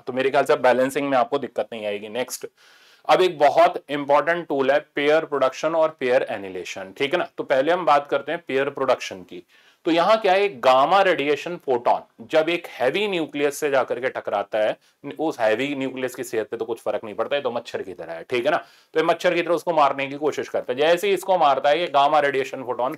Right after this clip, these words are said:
फट जाता है और ये एमिट करता है इलेक्ट्रॉन पॉजिट्रॉन पेयर, इसको बोलते हैं पेयर प्रोडक्शन। अच्छा, तो इस फोटोन की मिनिमम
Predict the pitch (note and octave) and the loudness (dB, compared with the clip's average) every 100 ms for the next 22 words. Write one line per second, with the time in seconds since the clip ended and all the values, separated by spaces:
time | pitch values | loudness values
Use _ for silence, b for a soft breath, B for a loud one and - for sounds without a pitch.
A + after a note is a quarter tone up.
0 | - D#3+ B2+ G#2+ - B2+ - D3+ F#3+ B | -2 -2 2 0 0 -2 2 0 0 B
1 | B C3 C#3 C3+ C#3+ F3+ B2+ C3 C#3+ C3+ | B 4 4 4 2 2 4 2 2 2
2 | C3 A#2+ C#3+ B2+ A#2 A2+ A2 G#2+ G2 F#2 | 0 4 4 4 2 2 -2 -2 -4 -4
3 | G2 G2+ A#2 D3+ C3 - b - D3+ D#3+ | -4 -4 -2 0 0 -4 b -8 -4 0
4 | C3+ A2 G2+ C3 C3+ G#2 A2 C#3+ D#3+ - | 2 2 2 -2 0 -2 -2 0 -2 -2
5 | - - - G#2 - G2 - b b b | -8 -14 -8 -8 -4 -6 -6 b b b
6 | E3+ - _ - B3 A#3+ E3+ D#3 D#3 D#3+ | -2 -2 _ 0 0 0 2 2 4 4
7 | F3 F3 G3+ C3+ B2 C#3 D#3+ D#3 | 2 0 -4 -4 -4 -2 2 2